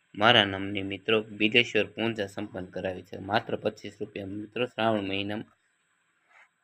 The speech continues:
અને પ્રસાદી સ્વરૂપ મિત્રો, જો આ બધું મને આપેલું છે. આમાં ભસ્મ છે, રુદ્રાક્ષ છે and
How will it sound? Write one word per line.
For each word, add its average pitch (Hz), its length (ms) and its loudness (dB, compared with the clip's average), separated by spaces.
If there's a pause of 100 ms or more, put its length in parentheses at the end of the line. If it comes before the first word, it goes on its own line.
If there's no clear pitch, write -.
(420)
અને 98 180 -6 (180)
પ્રસાદી 110 440 -2
સ્વરૂપ 107 320 -2
મિત્રો, 104 340 -4
જો 95 180 -8 (260)
આ 101 240 -2
બધું 98 340 -8
મને 95 200 -10
આપેલું 98 460 -8
છે. 113 160 -14 (880)
આમાં 90 220 -14
ભસ્મ 101 400 -6
છે, 110 240 -12 (280)
રુદ્રાક્ષ 107 540 0
છે 107 100 -4 (220)
and 101 180 -12